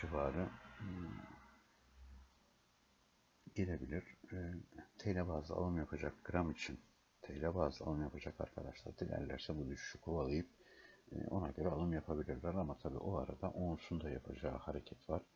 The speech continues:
Ons da yukarıya giderse U S D T L'nin düşmüş olması pek bir şey ifade etmeyecektir.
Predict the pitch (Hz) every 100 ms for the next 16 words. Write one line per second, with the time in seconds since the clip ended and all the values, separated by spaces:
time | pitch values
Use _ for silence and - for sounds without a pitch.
0 | - - - - 98 - - 76 - 76
1 | 67 67 80 71 - - 90 - - -
2 | - 90 - 78 - - 73 65 67 65
3 | - 92 - - 76 65 71 - 95 92
4 | - - - 73 - - - 98 73 76
5 | 76 - - - -